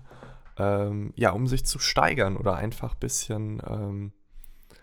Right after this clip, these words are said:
sich weiterzuentwickeln. Jeden Tag was Neues lernen, das ist einfach wichtig, dass man nicht auf der, äh, Stelle stehen bleibt, sondern immer einen Schritt weitergeht.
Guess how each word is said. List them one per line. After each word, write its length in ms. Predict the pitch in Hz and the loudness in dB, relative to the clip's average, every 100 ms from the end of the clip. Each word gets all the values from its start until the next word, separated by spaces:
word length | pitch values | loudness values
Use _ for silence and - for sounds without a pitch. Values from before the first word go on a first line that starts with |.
| - - _ _ | -20 -20 _ _
sich 240 | - 110 | -2 0
weiterzuentwickeln. 1080 | 110 113 - - - 95 98 - 98 92 101 | 2 0 0 -2 -2 -4 -6 -6 -6 -4 -6
Jeden 280 | - 101 110 | -4 -2 -2
Tag 340 | - 107 101 - | -2 -6 -6 -6
was 220 | 107 - | -2 0
Neues 380 | 104 113 107 - | 4 4 2 -2
lernen, 320 | 98 101 107 | -2 -2 -4
das 140 | 107 | -6
ist 60 | - | -4
einfach 340 | 113 110 101 | -4 -4 -4
wichtig, 560 | 98 101 - 135 160 - - - - - - | -2 -4 -4 -8 -8 -12 -20 -20 -20 -20 -14
dass 200 | - - | -10 -4
man 120 | 104 | -4
nicht 160 | 104 104 | -4 -6
auf 100 | - | -4
der, 340 | 101 98 - | -2 -2 -2
äh, 200 | 98 104 | -4 -4
Stelle 340 | - 110 107 | -2 0 0
stehen 320 | 104 - 110 113 | -2 -2 -2 0
bleibt, 280 | 110 113 | -2 -4
sondern 380 | - 101 104 104 - | -6 -2 -2 -2 -4
immer 320 | 101 104 107 - | -2 0 -2 -4
einen 240 | 95 95 | -2 -2
Schritt 400 | 110 - 117 - | -2 -6 -8 -2
weitergeht. 520 | 123 135 101 92 95 | 0 2 2 2 2